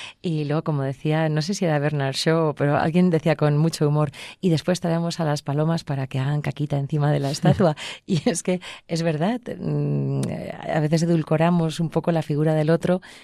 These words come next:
mm, le atribuimos una serie de cualidades,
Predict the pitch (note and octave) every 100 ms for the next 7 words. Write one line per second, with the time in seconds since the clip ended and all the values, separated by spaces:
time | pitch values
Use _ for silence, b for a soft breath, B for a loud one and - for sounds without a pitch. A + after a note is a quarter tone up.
0 | B _ - F3 D#3 D3 C#3 C3+ C3+ C#3
1 | D#3 D#3+ - D#3+ D3 D#3 D#3 D#3 D#3 D3+
2 | D3 D3 D3 D#3+ E3+ F#3 F#3+